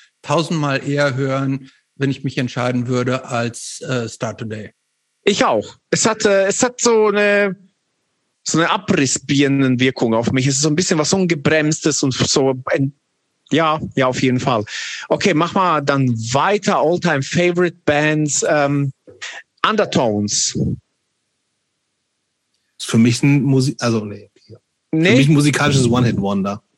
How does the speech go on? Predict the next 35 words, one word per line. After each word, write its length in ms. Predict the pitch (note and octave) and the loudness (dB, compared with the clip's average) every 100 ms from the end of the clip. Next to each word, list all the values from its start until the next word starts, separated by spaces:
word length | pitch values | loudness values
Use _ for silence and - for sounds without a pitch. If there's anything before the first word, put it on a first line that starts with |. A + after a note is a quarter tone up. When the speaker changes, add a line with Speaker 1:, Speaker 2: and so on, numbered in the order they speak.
| _ _ - - - - | _ _ -18 -18 -18 -18
Speaker 2:
Finde 320 | - B3 C4+ | -4 0 0
ich 100 | F#3 | 2
nicht, 260 | A#3 G#3+ - | 0 0 0
also, 500 | C3+ C#3+ C3+ C3+ C#3 | 0 2 2 2 2
ähm, 280 | C3+ C#3+ C#3+ | 2 4 2
Speaker 1:
Gut, 80 | C#3 | 2
zwei 260 | C3 C3 - | 0 2 4
Speaker 3:
ich 60 | |
kenn 80 | - | 4
auch 40 | E3+ | 2
Speaker 1:
Hits, 100 | - | 2
Speaker 3:
zu 60 | C3+ | 2
Speaker 1:
ne? 120 | B2+ | 4
Speaker 3:
wenig. 400 | A2+ G#2+ C#3 B2 | 2 0 -2 0
Speaker 1:
Die 260 | C3+ C#3+ | 0 -2
zwei, 260 | - C#3 C3+ | -6 -8 -4
gut, 220 | B2 - | -2 -2
zwei, 200 | - D3 | 0 0
es 120 | C#3+ - | 0 -4
gibt 140 | B2 | -4
zwei 160 | C3+ C#3+ | 0 0
große 280 | C#3+ B2+ C3+ | 0 0 0
Hits, 260 | C3+ - | 0 -4
die 260 | - C3 D3 B2+ | -4 -4 -4 -2
My 160 | C#3 | -2
Perfect 420 | C#3+ D#3+ - C3 - | 0 -4 -2 -8 -6
Cousin 420 | E3 F#3 G#3 G#3 | -4 -2 0 -2
und, 420 | E3+ F3 F3+ - E3 | -2 -2 -2 -6 -4
ähm, 340 | D#3 D3+ D#3 _ _ _ - | -2 -2 -4 _ _ _ -4
äh, 160 | D#3 | -2
Teenage 460 | D3+ - C3 G#2+ - | 0 0 -2 -2 -10
Kicks. 400 | - - - - _ _ - | -16 -16 -16 -20 _ _ -4
Speaker 2:
Und 280 | F3+ F3 D#3 | 0 0 -2
das, 240 | - F3 - | -2 0 2
äh, 180 | F3 | 2